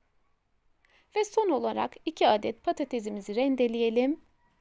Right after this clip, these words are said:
Sebzelerimizi bu şekilde hazırladıktan sonra böreğimizin hamurunu hazırlayalım.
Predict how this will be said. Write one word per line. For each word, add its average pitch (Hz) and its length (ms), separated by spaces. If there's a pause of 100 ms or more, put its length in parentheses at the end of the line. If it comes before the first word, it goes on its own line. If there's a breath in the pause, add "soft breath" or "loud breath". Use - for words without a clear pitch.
(1040)
Sebzelerimizi 277 720
bu 320 60
şekilde 262 360
hazırladıktan 220 800
sonra 226 380 (300 soft breath)
böreğimizin 294 480
hamurunu 220 480
hazırlayalım. 302 840